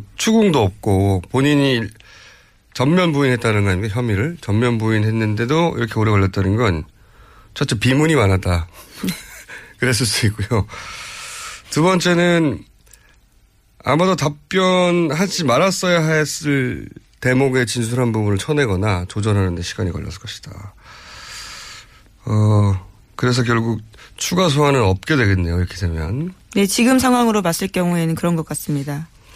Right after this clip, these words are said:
Speaker 1: 자, 어, 그리고 여기 대해서 또 변호인단이 이례적인 호평을 했어요.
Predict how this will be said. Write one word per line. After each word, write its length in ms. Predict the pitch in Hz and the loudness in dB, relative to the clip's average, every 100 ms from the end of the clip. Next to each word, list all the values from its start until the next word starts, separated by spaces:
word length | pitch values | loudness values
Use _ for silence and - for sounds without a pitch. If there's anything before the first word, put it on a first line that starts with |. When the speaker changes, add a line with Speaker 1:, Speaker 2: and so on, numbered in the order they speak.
| - - - - - - - - - | -20 -20 -20 -20 -20 -20 -20 -20 -8
Speaker 1:
자, 460 | - 113 98 90 82 87 | 0 2 4 2 -2 -4
어, 480 | 107 107 107 107 101 - - - - - - - _ - - _ | 0 2 4 4 2 -2 -18 -20 -20 -20 -20 -20 _ -20 -20 _
그리고 560 | - 151 165 175 190 151 | -2 0 2 2 2 2
여기 200 | 165 190 | 2 2
대해서 340 | 185 180 175 165 | 2 2 0 -2
또 360 | 175 175 101 - - - - - _ _ - - - - - | -2 0 -2 -8 -20 -20 -20 -20 _ _ -20 -20 -20 -20 -4
변호인단이 1040 | 120 135 190 202 185 180 160 156 160 151 | 0 2 2 2 2 2 2 2 2 0
이례적인 480 | 113 131 190 175 160 | 0 0 2 2 0
호평을 400 | 147 175 190 165 | 0 -2 0 0
했어요. 480 | 123 107 143 127 92 | 0 -2 -4 -2 -2